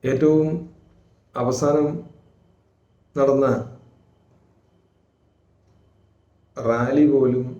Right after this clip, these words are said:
മറ്റ് ഒരു പ്രസ്ഥാനവും അവിടെ കാഴ്ചവെക്കാൻ കഴിയാത്ത രീതിയിലുള്ള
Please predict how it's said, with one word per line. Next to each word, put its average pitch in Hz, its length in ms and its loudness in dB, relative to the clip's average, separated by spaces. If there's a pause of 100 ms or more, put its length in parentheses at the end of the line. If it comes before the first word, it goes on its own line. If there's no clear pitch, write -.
(440)
മറ്റ് 117 260 0 (360)
ഒരു 131 180 0
പ്രസ്ഥാനവും 135 600 0 (260)
അവിടെ 120 200 -4 (100)
കാഴ്ചവെക്കാൻ 127 680 -2
കഴിയാത്ത 120 340 -2 (140)
രീതിയിലുള്ള 113 500 -6